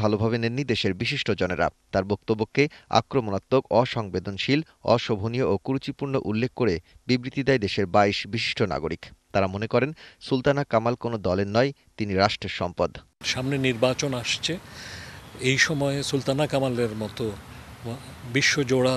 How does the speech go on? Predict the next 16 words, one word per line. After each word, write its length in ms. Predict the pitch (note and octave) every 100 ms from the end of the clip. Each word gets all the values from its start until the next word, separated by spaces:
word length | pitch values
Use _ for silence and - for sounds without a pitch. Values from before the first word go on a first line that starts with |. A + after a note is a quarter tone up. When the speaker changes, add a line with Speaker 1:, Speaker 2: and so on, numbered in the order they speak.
| A#2+
Speaker 2:
খ্যাতিসম্পন্ন 720 | - B2+ A#2+ A2+ B2+ A#2 B2 A#2 A2+
একজন 200 | G#2+ A2+ A2
মানবাধিকার 580 | G#2+ A2+ A#2+ A#2 A#2 A2 -
সংগঠককে 680 | C3 C3+ C#3 D3 - - G2 - - - - - - A2+
এভাবে 320 | A2+ A2 A#2+ C3 -
কথা 240 | B2 - C3 A#2+
বলা, 240 | A#2 G#2+ G2 A2+ - - - C3+
এটার 200 | B2 D3
পেছনে 280 | C#3 - D3+ E3
কোনো 140 | A#2 A#2+ A#2+
রাজনৈতিক 480 | B2 B2 C3+ - C3 A#2+
উদ্দেশ্য 260 | G2+ G#2+ A#2+ -
থাকতে 220 | A#2+ - G2+
পারে। 180 | G2 G#2 - - - -
এর 60 | C#3 C3+
মধ্যে 220 | C#3 C#3